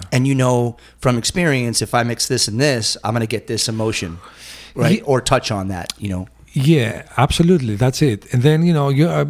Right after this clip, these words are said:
Speaker 2: always learning and opening to new things. Like, I would, I would listen to classical music and, you know,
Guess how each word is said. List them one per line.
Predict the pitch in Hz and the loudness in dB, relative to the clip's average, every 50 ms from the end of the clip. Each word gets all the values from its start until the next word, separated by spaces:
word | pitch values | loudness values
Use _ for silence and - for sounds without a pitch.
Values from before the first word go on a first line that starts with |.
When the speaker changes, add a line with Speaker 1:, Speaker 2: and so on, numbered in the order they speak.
| 151 | -6
Speaker 2:
always | - 156 151 170 190 190 175 165 143 123 117 | -6 0 2 4 4 4 4 2 2 2 2
learning | 120 120 127 131 131 143 139 139 135 | 4 4 4 4 4 4 4 4 2
and | 127 123 123 | 2 4 4
opening | 127 131 - 139 131 131 131 127 127 123 | 2 4 4 4 4 4 4 4 2 2
to | - 127 117 113 113 113 110 | 2 2 2 2 2 2 4
new | 117 123 120 | 4 2 2
things. | - - 123 117 113 104 120 | 2 2 0 0 0 0 0
Like, | 113 117 117 | 0 2 2
I | 113 117 | 2 2
would, | 117 120 117 120 | 2 2 0 0
I | - - 117 | 0 0 0
would | 113 110 | 2 2
listen | 120 127 131 - 139 110 | 2 2 2 2 0 0
to | 104 | 0
classical | - - 123 123 120 113 - - 127 117 120 | 0 2 2 2 2 2 0 0 0 2 2
music | 120 120 120 107 127 127 127 127 - - - _ _ - | 2 2 2 2 2 0 0 -4 -12 -18 -18 _ _ -8
and, | 98 98 101 101 98 101 107 110 | -6 -4 -4 -2 -2 -4 -2 -2
you | 120 123 | 0 0
know, | 113 104 104 101 101 101 | 0 0 0 -2 -4 -6